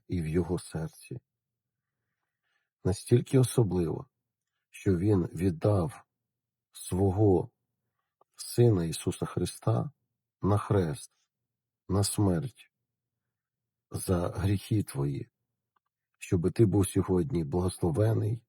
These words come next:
спасений, відкуплений, прощений, успішний, звільнений, щоб ти мав свободу і все необхідне для того, щоби бу-, мати благословіння і тут, і в вічності.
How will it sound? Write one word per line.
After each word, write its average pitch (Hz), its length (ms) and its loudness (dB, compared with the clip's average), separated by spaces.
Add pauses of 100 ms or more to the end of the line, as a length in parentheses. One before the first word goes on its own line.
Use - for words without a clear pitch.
(140)
спасений, 101 760 0
відкуплений, 92 840 2
прощений, 92 840 -2 (880)
успішний, 107 840 -2 (680)
звільнений, 92 960 0 (520)
щоб - 200 -12
ти 101 120 2
мав 92 260 4
свободу 90 760 2 (600)
і 92 120 -2
все 104 260 2
необхідне 85 760 -2 (640)
для 87 160 2
того, 95 340 2
щоби 82 560 0
бу-, 87 280 -2
мати 104 400 4
благословіння 90 920 0
і 95 120 -4
тут, 131 420 0 (880)
і 98 120 0
в 80 100 0
вічності. - 680 -6